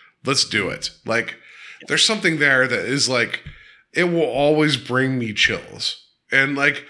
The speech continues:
and I'm not saying that as, <laughs> like, being a, like, a resident of the country, knowing that, like,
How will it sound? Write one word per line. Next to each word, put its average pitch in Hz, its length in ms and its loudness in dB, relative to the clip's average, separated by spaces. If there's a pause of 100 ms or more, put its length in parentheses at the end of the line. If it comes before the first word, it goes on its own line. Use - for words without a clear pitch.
(280)
and 156 120 2
I'm 185 80 2
not 208 240 4
saying 180 320 2
that 165 160 2
as, 160 360 4
<laughs> 196 140 4
like, 170 340 0 (580)
being 175 260 2
a, 165 80 2 (120)
like, 120 180 0
a 107 80 -2
resident 135 460 0
of 127 80 0
the 127 80 0
country, 117 400 -2
knowing 143 460 0
that, 139 240 0
like, 135 360 -4